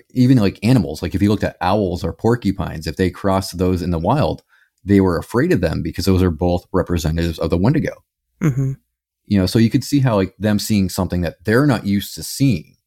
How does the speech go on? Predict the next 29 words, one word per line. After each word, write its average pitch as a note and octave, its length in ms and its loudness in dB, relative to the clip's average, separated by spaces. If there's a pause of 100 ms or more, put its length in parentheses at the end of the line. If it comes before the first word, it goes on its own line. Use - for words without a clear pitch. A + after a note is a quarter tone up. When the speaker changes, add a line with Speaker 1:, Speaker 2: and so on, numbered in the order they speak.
(1120)
Speaker 1:
they G#2 120 2
would G2 140 4
be F#2+ 80 4
like, E2+ 220 0
"Okay, E2+ 340 0
this F2+ 240 -2
has - 180 -2
to F#2+ 60 -8
do F2+ 240 0
with E2 400 -6
the F#2 120 -4
Wendigo E2+ 460 -6
because D2+ 220 -14
it's D#2+ 160 -10
inhuman, F#2+ 580 0
it's - 180 -12
savage, F2 720 -4 (440)
it's F#2+ 160 -10
killing A2+ 280 0
these F2 160 0
animals, G2+ 460 0
and E2 80 -6
it's - 100 -14
probably D#3+ 240 0
gonna G#2 160 0
try F#2+ 160 0
to E2 60 -4
kill D2+ 240 -6
us. - 480 -6